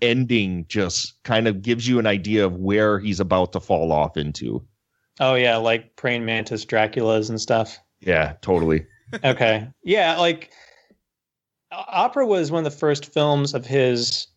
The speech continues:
Speaker 2: I think it was the first film of his that became aware of, 'cause, uh, Parker might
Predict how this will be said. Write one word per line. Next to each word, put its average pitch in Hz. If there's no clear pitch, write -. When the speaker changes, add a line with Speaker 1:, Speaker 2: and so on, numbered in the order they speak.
Speaker 2:
I 143
think 240
it 185
was 165
the 127
first 113
film 113
of 107
his 110
that 120
became 123
aware 120
of, 98
'cause, 120
uh, 113
Parker 170
might 131